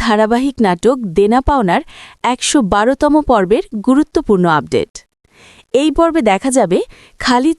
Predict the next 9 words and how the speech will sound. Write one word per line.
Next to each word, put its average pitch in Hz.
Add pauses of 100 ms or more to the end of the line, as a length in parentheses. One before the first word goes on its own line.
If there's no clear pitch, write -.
চৌধুরী 302 (160)
শহর 226 (120)
ছেড়ে 285 (100)
গ্রামে 190 (100)
যায় 185 (400)
নিজের 240 (100)
হারিয়ে 247
যাওয়া 285 (100)
ছেলে 196